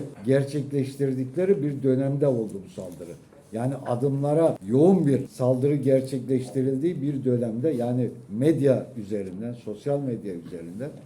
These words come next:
gerçekleştirildiği bir saldırı söz konusuydu.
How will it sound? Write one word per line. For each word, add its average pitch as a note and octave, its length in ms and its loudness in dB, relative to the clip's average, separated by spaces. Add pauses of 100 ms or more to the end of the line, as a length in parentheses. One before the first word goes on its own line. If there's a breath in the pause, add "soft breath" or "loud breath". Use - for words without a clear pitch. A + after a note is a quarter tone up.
(140)
gerçekleştirildiği C#3+ 1120 0
bir C#3+ 80 -8
saldırı C#3 720 2
söz A2+ 300 -4
konusuydu. A#2+ 680 -6